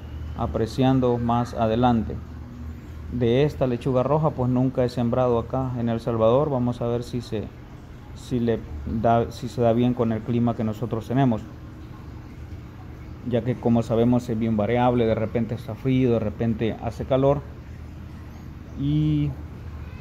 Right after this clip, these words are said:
esta es una prueba piloto para ver si se dan mejor que las lechugas verdes, que las que en este caso de las que tenemos allá plantadas.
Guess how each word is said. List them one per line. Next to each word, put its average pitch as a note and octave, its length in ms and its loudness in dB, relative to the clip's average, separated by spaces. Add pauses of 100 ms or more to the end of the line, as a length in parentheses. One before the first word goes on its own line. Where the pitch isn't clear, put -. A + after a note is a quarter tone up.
(1300)
esta B2+ 340 2
es A#2 140 0
una B2 240 4
prueba B2 340 4
piloto D#3+ 340 2
para B2+ 200 -2
ver B2+ 200 0
si C3 120 -4
se A#2+ 160 -4
dan A#2+ 200 2
mejor B2 300 0
que C3 100 -4
las A#2+ 160 0
lechugas A#2 440 2
verdes, C#3 380 4
que - 140 -6
las G#2+ 140 -6
que G#2 180 -4
en G#2+ 100 0
este A2+ 220 -4
caso A#2+ 340 -4
de G#2+ 140 0
las G#2 140 -6
que - 80 -12
tenemos A2 520 -2
allá G#2 280 4
plantadas. G2+ 540 2